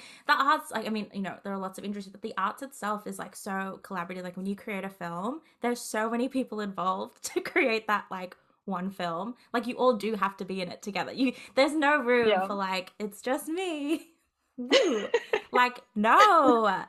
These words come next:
Speaker 1: No. And, like, also, actors,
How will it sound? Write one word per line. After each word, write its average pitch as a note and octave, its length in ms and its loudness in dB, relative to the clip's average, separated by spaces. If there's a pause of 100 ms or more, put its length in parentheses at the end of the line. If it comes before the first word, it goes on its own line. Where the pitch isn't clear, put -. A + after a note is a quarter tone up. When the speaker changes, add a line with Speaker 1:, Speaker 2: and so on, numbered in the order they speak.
(480)
Speaker 1:
No. A3+ 600 0
And, B3 160 -2
like, B3+ 240 -2 (120)
also, C4+ 460 0
actors, E4 600 -2